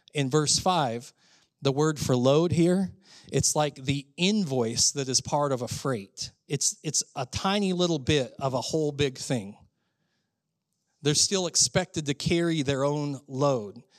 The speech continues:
It's the invoice of the whole thing. Or it, it's a task or a service that has been given. That's the figurative aspect of this.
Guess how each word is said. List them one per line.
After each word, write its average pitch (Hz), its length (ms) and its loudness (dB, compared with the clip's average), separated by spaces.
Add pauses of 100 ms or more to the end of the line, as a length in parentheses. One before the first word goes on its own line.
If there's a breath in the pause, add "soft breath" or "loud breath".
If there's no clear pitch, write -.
(240 soft breath)
It's 139 220 -2
the 143 200 -2
invoice 180 520 2
of 147 240 -8
the 139 60 -2
whole 156 200 2
thing. 120 420 -4 (360 loud breath)
Or 156 420 2 (320 soft breath)
it, 160 180 2
it's 160 300 0
a 147 80 0
task 180 600 0
or 143 140 -4
a 127 40 -2
service 160 640 0
that 139 100 -4
has 135 160 -2
been 135 180 0
given. 120 300 0
That's 123 240 -2
the 139 100 -4
figurative 135 680 0
aspect 131 500 -2
of 117 220 -6
this. 117 420 0